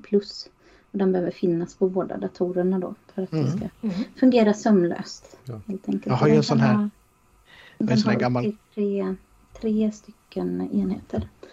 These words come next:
Speaker 2: Ja, det är
Speaker 1: Eh,
Speaker 2: bra.
Speaker 1: på en gång. Mm.
Speaker 2: Jag har en sån här gammal K V M-switch. Eh, keyboard, mouse, video, eh, switch. Eh, som jag <laughs> använder då till de två datorerna jag har där inne i andra rummet. <clears throat> Och då, då, ehm,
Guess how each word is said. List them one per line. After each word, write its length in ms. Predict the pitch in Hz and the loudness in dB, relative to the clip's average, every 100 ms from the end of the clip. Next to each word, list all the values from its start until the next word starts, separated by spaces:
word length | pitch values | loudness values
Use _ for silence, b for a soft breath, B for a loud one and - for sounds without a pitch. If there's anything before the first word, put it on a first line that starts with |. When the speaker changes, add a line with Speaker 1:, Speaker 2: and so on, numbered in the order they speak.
| B B | B B
Speaker 2:
Ja, 120 | 151 | 0
det 100 | 101 | 0
är 40 | |
Speaker 1:
Eh, 60 | - | -2
Speaker 2:
bra. 120 | - _ | -4 _
Speaker 1:
på 60 | 214 | -6
en 100 | 196 | -4
gång. 180 | 196 208 - 220 | -4 -10 -8 0
Mm. 280 | 226 277 277 _ - B B B B - | 2 2 0 _ -20 B B B B -4
Speaker 2:
Jag 80 | 139 | 0
har 60 | |
en 60 | 151 | 2
sån 100 | 147 | 2
här 80 | 135 | 0
gammal 260 | 127 127 | 2 -2
K 200 | 123 135 | -4 -8
V 140 | 120 120 | -6 -4
M-switch. 680 | 110 107 - 156 - - - _ | -4 -8 -8 -8 -8 -16 -16 _
Eh, 1000 | - 123 117 110 110 110 107 101 92 113 - - | -8 -4 -4 -4 -4 -4 -6 -8 -10 -12 -14 -10
keyboard, 500 | - 127 120 117 117 | 0 0 2 -2 -2
mouse, 600 | 123 113 107 107 - - - | -2 0 0 -2 -6 -8 -8
video, 560 | 135 123 110 107 107 - _ _ _ - | -2 0 0 -2 -6 -8 _ _ _ -12
eh, 240 | - 101 | -8 -6
switch. 400 | - 127 131 - - B B B B B B B - | -2 0 0 -4 -12 B B B B B B B -2
Eh, 460 | 135 117 120 120 | -2 -2 -4 -8
som 200 | - - - | -10 -8 -4
jag 80 | 156 | 0
<laughs> 20 | |
använder 360 | 131 120 117 117 | 0 0 -2 -6
då 140 | 113 | -8
till 120 | - 110 | -8 -8
de 200 | 98 131 | -8 -6
två 220 | - 120 | 0 2
datorerna 460 | 127 127 127 117 | 2 0 0 0
jag 80 | 117 | -2
har 140 | - 123 | -2 -4
där 120 | 120 | -2
inne 180 | 113 113 | -2 0
i 20 | |
andra 180 | 110 110 | 0 -2
rummet. 300 | 104 101 - - - | -2 -6 -10 0 4
<clears throat> 200 | 165 147 | 4 2
Och 100 | 135 | 2
då, 240 | 147 143 147 | 2 2 2
då, 320 | 151 151 151 | 2 2 0
ehm, 320 | 143 131 127 | -2 -2 -6